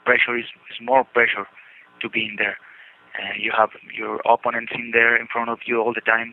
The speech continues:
so you have to handle with that. You have to be prepared, uh, for handle, handle it all,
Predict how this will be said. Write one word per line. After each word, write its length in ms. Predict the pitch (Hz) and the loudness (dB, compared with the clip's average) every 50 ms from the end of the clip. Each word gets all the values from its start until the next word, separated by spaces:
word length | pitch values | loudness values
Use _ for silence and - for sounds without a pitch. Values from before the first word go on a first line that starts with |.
| - | -8
so 240 | - 110 104 104 104 - - - - - - - - - _ - | -4 -2 -2 -2 -4 -6 -14 -20 -20 -20 -20 -20 -20 -20 _ -6
you 100 | 117 113 | 0 0
have 120 | 117 117 | 0 2
to 120 | - - 117 | 0 -2 0
handle 380 | 113 117 117 123 123 120 123 | 2 0 2 2 0 0 2
with 140 | 117 123 120 - | 0 -2 0 2
that. 220 | 123 123 135 - - - | 4 4 4 2 0 -8
You 100 | 123 117 | -8 -6
have 160 | 120 110 - | -6 -6 -6
to 100 | - 120 | -6 -6
be 360 | 110 117 120 117 110 107 - - - - _ _ _ | -4 -2 -2 -2 -4 -6 -10 -14 -20 -20 _ _ _
prepared, 480 | - 117 - - - 120 120 113 107 - - - - _ _ _ _ - - - | -6 -6 -4 2 2 4 4 4 2 0 -4 -14 -20 _ _ _ _ -18 -12 -10
uh, 220 | 101 98 101 - - - - - - _ - - - - | -10 -8 -8 -10 -10 -14 -18 -20 -20 _ -20 -20 -20 -8
for 100 | - 107 | -6 -4
handle, 340 | 104 104 104 107 110 107 - - - - | -2 0 -2 -2 -2 -4 -10 -12 -10 -14
handle 380 | - - 117 117 117 117 117 | -4 -2 0 0 2 2 2
it 120 | 120 110 - | 2 2 2
all, 300 | - 110 110 110 - | 2 0 0 0 -4